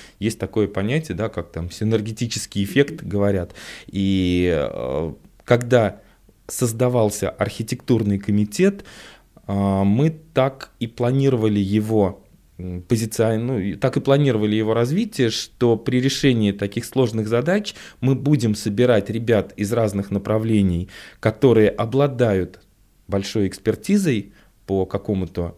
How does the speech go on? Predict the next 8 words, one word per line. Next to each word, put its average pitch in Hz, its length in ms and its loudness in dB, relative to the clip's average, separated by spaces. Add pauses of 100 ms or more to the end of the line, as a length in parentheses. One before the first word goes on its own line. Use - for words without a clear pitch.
вопросу, 107 540 0
по - 160 -12
какой-то 98 560 -4
технологии, 95 800 -2 (420)
и 95 320 -2
они 127 420 2
помогут 139 840 0
действительно 113 920 -2